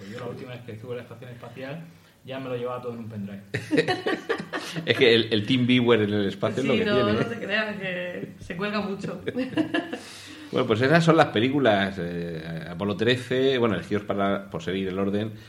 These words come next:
Speaker 2: Elegidos para la Gloria, First Man, Apolo trece y dos mil uno,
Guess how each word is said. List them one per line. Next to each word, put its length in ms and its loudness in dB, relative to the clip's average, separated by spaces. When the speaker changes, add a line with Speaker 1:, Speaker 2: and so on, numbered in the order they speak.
Speaker 2:
Elegidos 340 0
para 240 -2
la 140 2
Gloria, 400 2
First 240 -2
Man, 240 -2
Apolo 300 -2
trece 340 -2
y 100 0
dos 160 -2
mil 200 2
uno, 280 2